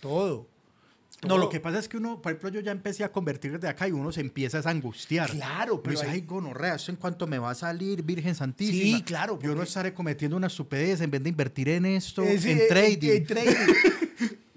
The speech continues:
Speaker 1: Ve, yo, por ejemplo, ay, panda, un paréntesis, eh, eh, un saludo a toda la gente que tiene bitcoins.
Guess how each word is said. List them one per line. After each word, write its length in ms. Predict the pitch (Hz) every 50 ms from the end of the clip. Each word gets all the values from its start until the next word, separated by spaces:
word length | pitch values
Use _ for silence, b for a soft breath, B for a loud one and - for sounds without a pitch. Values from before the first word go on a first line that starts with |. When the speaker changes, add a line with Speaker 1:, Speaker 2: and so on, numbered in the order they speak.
| 156 131 147
Speaker 1:
Ve, 220 | 214 240 202 165
yo, 240 | 135 165 277 294 -
por 160 | - 320 311
ejemplo, 520 | 285 254 285 311 311 302 - 294 294 285 269 220 - _ _ _ _ _
ay, 200 | - 202 214 180
panda, 260 | - 208 202 185 180
un 60 | 160
paréntesis, 560 | 151 208 208 214 196 175 175 151 147 151 135 135
eh, 540 | 160 160 160 156 160 156 156 147 143 143 - - _ 202
eh, 600 | 175 160 160 156 151 151 147 147 143 139 135 127 160 _ _ _ _ _ _ - b b b b b b b b _
un 100 | 165 156
saludo 220 | 196 196 220 226
a 100 | 226 220
toda 100 | 240 233
la 120 | 220 208 180
gente 180 | 170 156 214
que 80 | 214 208
tiene 200 | - 175 196 214
bitcoins. 680 | 202 190 - - - 214 214 175 139 147 - - -